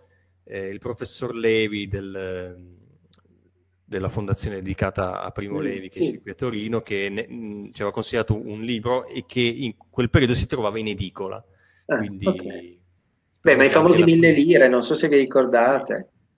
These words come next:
Speaker 1: Assolutamente.
Speaker 2: quelli, c'era un sacco di
Speaker 1: Eh,
Speaker 2: poesia, tra l'altro.
Speaker 1: quindi sì, sì. Ehm, allora, Maria ti ringrazia per questa diretta,
Speaker 2: Grazie a voi.
Speaker 1: eh, grazie al poeta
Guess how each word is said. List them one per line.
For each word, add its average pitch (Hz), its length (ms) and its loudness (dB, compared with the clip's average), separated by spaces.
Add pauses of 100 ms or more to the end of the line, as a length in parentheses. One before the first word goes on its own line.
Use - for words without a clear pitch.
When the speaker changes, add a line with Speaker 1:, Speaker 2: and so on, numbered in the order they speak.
(400)
Speaker 1:
Assolutamente. 107 280 -14
Speaker 2:
quelli, 127 480 -8 (380)
c'era 131 200 -2
un 123 60 -4
sacco 160 200 0
di 170 60 4
Speaker 1:
Eh, 135 60 -2
Speaker 2:
poesia, 117 420 -2
tra 110 160 -14
l'altro. 110 380 -16 (540)
Speaker 1:
quindi 101 320 -12
sì, 92 200 -18
sì. 95 240 -16 (120)
Ehm, - 720 -16 (120)
allora, 123 320 2
Maria 151 280 6
ti - 140 4
ringrazia 120 480 2
per 107 120 0
questa 117 300 -2
diretta, 143 800 0
Speaker 2:
Grazie 139 340 -6
a - 60 -8
voi. 110 280 -2
Speaker 1:
eh, 95 100 -14
grazie 104 320 -10
al 98 60 -12
poeta 101 580 -8